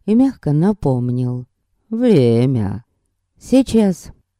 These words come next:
Дашка грызла семечки, остервенела, целиком сосредоточившись на этом нехитром занятии.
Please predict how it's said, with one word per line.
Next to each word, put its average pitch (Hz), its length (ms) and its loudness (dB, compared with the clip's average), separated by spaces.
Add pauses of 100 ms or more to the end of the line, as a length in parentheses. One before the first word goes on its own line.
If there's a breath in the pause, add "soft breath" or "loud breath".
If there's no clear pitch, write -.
(220)
Дашка 151 560 -4
грызла 220 400 0
семечки, 214 480 -2
остервенела, 190 1200 -2
целиком 175 520 -2
сосредоточившись 180 1300 -4 (140 soft breath)
на 202 180 2
этом 208 320 2
нехитром 202 600 0
занятии. 139 840 -4